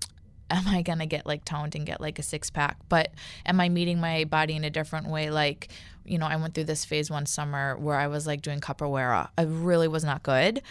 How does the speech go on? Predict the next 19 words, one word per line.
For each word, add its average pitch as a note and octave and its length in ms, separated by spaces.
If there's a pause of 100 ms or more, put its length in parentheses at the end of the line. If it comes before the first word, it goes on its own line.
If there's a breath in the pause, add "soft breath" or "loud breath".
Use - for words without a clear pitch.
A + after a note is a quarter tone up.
(240 loud breath)
but G3+ 120
I G3 60
was F#3 200
like, F3+ 220
"Wow, E3+ 380
I'm, D#3+ 180
like, D#3+ 260
moving F#3 380
my E3+ 140
body D#3+ 480
and, D3+ 140
like, C#3+ 180
feeling F#3+ 440
muscles." D3 840 (440 loud breath)
And, D3+ 600
you E3 140
know, C#3+ 120
learning F3+ 500
to, D#3+ 360